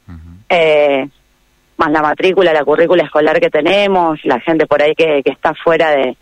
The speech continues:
Speaker 2: de la escuela, y cuando uno se pone a ver, la verdad que somos muchos y, y hoy el presupuesto, la coparticipación que tenemos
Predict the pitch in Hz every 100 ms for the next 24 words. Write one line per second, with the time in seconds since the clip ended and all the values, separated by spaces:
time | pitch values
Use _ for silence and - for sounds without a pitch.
0 | _ _ _ 160 160 - - 202 233 208
1 | 170 147 143 147 139 135 151 170 170 160
2 | 165 151 165 190 - - - _ _ -
3 | 151 156 175 180 175 165 156 190 208 220
4 | 196 151 147 160 151 156 160 151 156 151
5 | 185 170 185 139 143 139 135 131 143 135
6 | 156 160 156 151 170 151